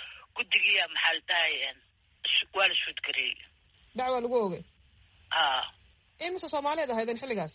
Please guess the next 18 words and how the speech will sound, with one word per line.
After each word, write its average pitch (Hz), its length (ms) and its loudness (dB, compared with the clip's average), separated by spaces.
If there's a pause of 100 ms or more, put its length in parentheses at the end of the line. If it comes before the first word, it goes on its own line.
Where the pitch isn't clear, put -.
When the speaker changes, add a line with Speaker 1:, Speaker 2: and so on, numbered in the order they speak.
(120)
Speaker 1:
Wallaahi 208 340 4
dadku 202 280 -6
waa 175 160 6
badnaayeen. 139 640 0
Laba 160 200 2
boqol 156 300 -6
waa 135 180 -4
gaarayeen, 135 480 2
saddex - 300 -2
boqol - 260 -12
meelahaas. - 400 -4 (400)
Saddex - 300 -6
boqol 131 240 -10
waa - 120 -8
gaaray. 135 280 0
Anigu 170 200 -8
ma 202 120 0
tirin, 175 320 0